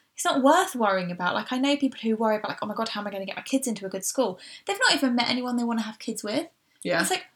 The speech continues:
Speaker 1: well, by the time you come to have kids, the system's probably gonna be different, so it's
Speaker 2: Yeah.
Speaker 1: not really worth worrying about now. Like, put that energy somewhere else.
Speaker 2: Yeah. So true. Oh, I like them. They're all really good bits of
Speaker 1: Yeah,
Speaker 2: advice.
Speaker 1: I feel like I've learnt something from you as well
Speaker 2: I
Speaker 1: on
Speaker 2: feel,
Speaker 1: this.
Speaker 2: I feel like we've had a
Speaker 1: Nice.
Speaker 2: real good positive exchange here today.
Speaker 1: Yeah, I feel really, well, I hope this has been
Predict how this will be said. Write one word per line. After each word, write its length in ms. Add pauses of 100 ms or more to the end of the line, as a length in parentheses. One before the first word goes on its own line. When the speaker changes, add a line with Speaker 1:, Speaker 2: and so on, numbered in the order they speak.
(100)
Speaker 1:
well, 100
by 120
the 60
time 200
you 120
come 180
to 80
have 240
kids, 220
the 60
system's 480
probably 220
gonna 160
be 100
different, 400
so 120
it's 100
Speaker 2:
Yeah. 140
Speaker 1:
not 140
really 220
worth 300
worrying 340
about 300
now. 160
Like, 160
put 180
that 100
energy 280
somewhere 420
else. 340
Speaker 2:
Yeah. 120 (880)
So 280
true. 300 (500)
Oh, 100
I 80
like 240
them. 160
They're 200
all 120
really 240
good 220
bits 200
of 160
Speaker 1:
Yeah, 260
Speaker 2:
advice. 80
Speaker 1:
I 80
feel 140
like 120
I've 120
learnt 280
something 260
from 120
you 140
as 160
well 220
Speaker 2:
I 60
Speaker 1:
on 40
Speaker 2:
feel, 100
Speaker 1:
this. 160
Speaker 2:
I 100
feel 160
like 120
we've 140
had 140
a 20
Speaker 1:
Nice. 100
Speaker 2:
real 140
good 220
positive 480
exchange 540
here 180
today. 160
Speaker 1:
Yeah, 260
I 80
feel 220
really, 200
well, 120
I 40
hope 220
this 140
has 100
been 260